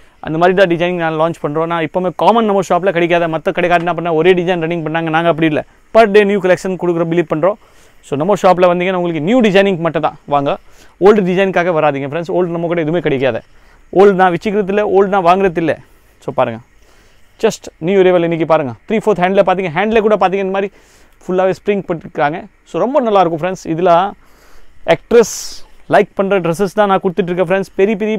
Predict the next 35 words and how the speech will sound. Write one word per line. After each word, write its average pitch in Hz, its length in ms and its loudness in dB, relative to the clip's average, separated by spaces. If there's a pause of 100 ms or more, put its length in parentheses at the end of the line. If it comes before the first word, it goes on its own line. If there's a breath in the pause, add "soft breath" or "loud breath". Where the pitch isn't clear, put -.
பிராண்ட்ல 190 320 2 (680 soft breath)
two 240 60 -2 (120)
thousand 196 340 2
five 202 160 4
hundred, 208 280 0
three 226 80 -2 (140)
thousand 196 300 0
dresses 180 320 -2
நான் 185 120 2
வந்து 190 220 0
ready 202 200 2
பண்ணி 208 140 2 (340 soft breath)
உங்களுக்கு 185 280 -4
இந்த 180 180 -2
six 277 200 -6
hundred 220 220 2
price 196 280 0
காம்படிட்டிவ்ல 190 500 0
கொடுத்துட்டு 175 260 -2
இருக்க 170 160 -2
பாருங்க. 151 220 -2
ஆறுநூறு 220 240 4
ரூபாயில 214 260 6
friends 220 240 0 (420 soft breath)
நீங்க 190 200 -2
எங்கே 220 220 4
போனா 214 140 2 (120)
துணி 220 140 2 (100)
வாங்க 214 200 2
முடியாது, 214 240 2 (100)
துணி 226 140 0 (100)
வாங்கினா 208 260 0
ஸ்டிச்சிங் 214 320 -2
பண்ண 208 140 -2
முடியாது 180 200 0